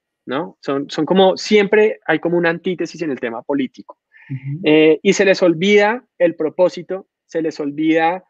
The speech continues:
Speaker 1: realmente conectar con las audiencias, eh, en la esperanza de la gente,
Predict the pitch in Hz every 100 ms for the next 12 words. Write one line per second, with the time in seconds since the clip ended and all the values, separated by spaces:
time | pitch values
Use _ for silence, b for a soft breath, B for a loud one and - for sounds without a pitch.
0 | _ 160 143 147 147 - 185 143 175 151
1 | 170 170 180 156 139 147 143 160 175 -
2 | _ 143 139 131 131 143 143 139 - 160
3 | 156 160 165 185 180 190 147 151 147 135
4 | 160